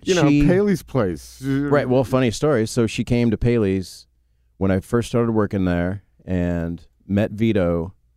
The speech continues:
Speaker 2: And this was, I think, after Ben had left. I had stepped in as the sous chef.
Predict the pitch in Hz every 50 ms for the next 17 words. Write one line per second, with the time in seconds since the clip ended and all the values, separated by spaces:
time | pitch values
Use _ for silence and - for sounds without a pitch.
0 | _ _ _ _ _ _ _ _ _ _ 87 90 90 87 87 87 85 85 85 85
1 | 78 - - 104 - - 135 127 113 123 113 - 127 120 - 113 104 - 98 87
2 | 73 87 98 101 107 104 107 98 87 87 87 85 82 87 - - - _ _ _
3 | _ - - 95 95 98 90 - - 95 85 - - 92 87 87 85 85 76 78
4 | 73 - - 139 147 - - 82 78 85 85 - -